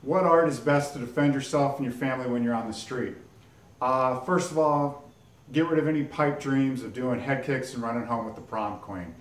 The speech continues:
Gotta realize that most likely, uh, if somebody's gonna attack you, they're gonna have multiple people with them, or they're at least gonna be armed. They don't wanna get their ass kicked.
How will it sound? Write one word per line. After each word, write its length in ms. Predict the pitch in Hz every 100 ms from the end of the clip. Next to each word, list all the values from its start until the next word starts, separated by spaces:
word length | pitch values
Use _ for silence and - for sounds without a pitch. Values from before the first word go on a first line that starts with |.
| - - - _
Gotta 200 | 151 147
realize 640 | 143 151 143 139 127 123
that 160 | 120 117
most 260 | 135 143
likely, 580 | 151 139 143 135 135 131
uh, 240 | 120 110 101
if 60 |
somebody's 300 | - 160 151
gonna 200 | - 143
attack 380 | 127 147 135 131
you, 60 | 139
they're 120 | 117
gonna 160 | 113 113
have 180 | 113
multiple 420 | 113 139 - 113 107
people 380 | 165 170 165
with 220 | 151 147 147
them, 260 | 143 139
or 140 | 123 117
they're 360 | 113 113 113 - - -
at 160 | 143 131
least 240 | 143 -
gonna 120 | 131
be 200 | 117 120
armed. 420 | 123 117 107 95 - - - _
They 140 | 151
don't 80 | 160
wanna 180 | 143 139
get 180 | 123 117
their 180 | 107 101
ass 260 | 98 -
kicked. 360 | - 98 92